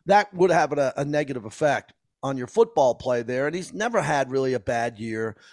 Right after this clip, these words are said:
he's been the greatest quarterback of all time by a lot. So his age is declining.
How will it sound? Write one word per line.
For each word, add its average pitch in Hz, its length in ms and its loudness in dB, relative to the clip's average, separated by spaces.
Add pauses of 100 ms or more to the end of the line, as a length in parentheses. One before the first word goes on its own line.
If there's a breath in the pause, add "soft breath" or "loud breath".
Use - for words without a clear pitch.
(220 soft breath)
he's 160 160 -8
been 196 200 4
the 180 80 -2
greatest 156 500 -2
quarterback 143 500 2
of 123 120 -4
all 123 200 0
time 120 460 -8
by 120 180 0
a 117 100 -2
lot. 110 480 -2 (440 soft breath)
So 170 480 2
his 170 300 -2
age 190 320 2
is 170 100 -8
declining. 147 760 -4